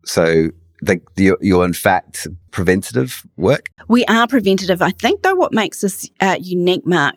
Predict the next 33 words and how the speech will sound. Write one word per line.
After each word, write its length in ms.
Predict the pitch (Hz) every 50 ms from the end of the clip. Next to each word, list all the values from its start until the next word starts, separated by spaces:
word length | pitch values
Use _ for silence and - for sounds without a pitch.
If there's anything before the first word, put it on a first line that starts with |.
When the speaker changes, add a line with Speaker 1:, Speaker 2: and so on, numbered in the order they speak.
| _ -
Speaker 2:
is, 560 | - 175 180 175 170 165 - - - - - - -
uh, 260 | 180 175 170 165 160
and 120 | - 175 175
it's 160 | - - -
just 340 | 170 165 - 160 - - -
really 200 | 170 165 165 160
important 360 | 160 151 - 160 143 - - -
to 60 | 160
highlight, 500 | 147 156 170 165 165 160 143 - - - -
is 400 | 156 165 160 165 151 156 - -
because 300 | - 185 185 - 208 -
there 140 | 202 196 -
are 380 | - 185 190 190 190 185 185 190 _ _ _ _ _ _ _ _ _ _ _ _ _ _ _ _ _ _ _ _ -
respectfully 520 | 202 180 - - 202 - - 185 175 175
many 300 | 170 170 170 175 175 175
sort 160 | 175 - 170
of 100 | 160 160
mental 220 | 160 156 151 156 151
health 220 | 151 156 151 -
providers, 420 | - 151 156 143 143 151 160 165 160
and 80 | 175
everyone, 260 | 180 170 170 165 165 - -
everyone 280 | 254 262 254 262 240 -
sort 160 | - 175 151
of 40 | 147
knows, 280 | 156 160 151 147 135
right? 180 | 131 147 151 107
Okay, 180 | - - 160 139
if 120 | 147 -
you 60 | 151
want 140 | 160 156 151
to 60 | 139
create 380 | - - 156 127 143 123 -